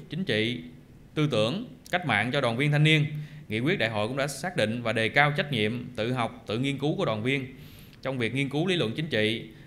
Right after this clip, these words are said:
tập trung các giải pháp để khắc phục những biểu hiện của bệnh lười học chính trị trong một bộ phận đoàn viên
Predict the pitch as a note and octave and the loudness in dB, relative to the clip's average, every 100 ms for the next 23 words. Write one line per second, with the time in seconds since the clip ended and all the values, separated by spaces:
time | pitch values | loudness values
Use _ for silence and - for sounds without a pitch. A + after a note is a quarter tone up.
0 | - A2 - D3 C#3 E3 A2 B2 D#3+ F3+ | -6 -6 0 0 0 0 0 0 2 0
1 | - - B2 - - A#2+ A#2+ D3+ A2+ A2+ | -2 -6 -2 -2 -2 -2 -2 -2 0 0
2 | G#2 A2+ B2+ B2+ A#2 A#2+ A#2+ A2 G#2+ A2 | 0 -2 -6 -4 0 4 6 4 2 -4
3 | - D3+ D3+ A2+ A#2 A#2+ - - - C3 | -6 -4 0 2 2 -2 -10 -10 -4 -2
4 | A2+ G#2 G#2 A2+ A2 A#2 A2 A2+ C#3 | -2 -2 -2 -2 -2 0 0 4 2